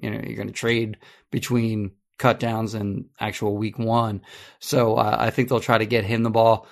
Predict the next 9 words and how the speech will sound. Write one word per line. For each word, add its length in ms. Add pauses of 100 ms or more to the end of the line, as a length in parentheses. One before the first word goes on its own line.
(260)
And 260
then, 260
uh, 300
defensively, 800 (560)
um, 540 (840)
you 120
know, 160
let's, 280
uh, 640